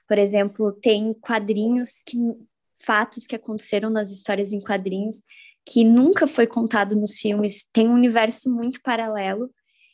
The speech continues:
e até histórias que os próprios fãs criam, teorias. Eu acho que isso une muito os fãs e faz com que o filme ganhe ainda mais popularidade.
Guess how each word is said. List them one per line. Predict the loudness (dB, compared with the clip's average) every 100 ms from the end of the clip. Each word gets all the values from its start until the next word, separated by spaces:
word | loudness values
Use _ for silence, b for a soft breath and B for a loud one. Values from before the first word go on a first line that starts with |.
| -2
e | 0
até | 2 0
histórias | 0 0 0 0 -4
que | -10
os | -8
próprios | -4 -2 -4 -10
fãs | -8 -8 -8 -10
criam, | -6 -2 0 0 0
teorias. | 0 0 2 2 0 0 0 -2 -14 _ _ _
Eu | -6
acho | -4 -4 -8
que | -12 -8
isso | -8 -6 -4
une | -2 2
muito | 2 2 2 2
os | -2 -8
fãs | -2 0 0 -2 -6 _ _ _ _ -12
e |
faz | -4 -2 -2
com | -2
que | -4
o |
filme | -2 -2 0
ganhe | 0 0
ainda | 0 0
mais | 0 0
popularidade. | -4 -2 -2 -2 -2 -4 -4 -8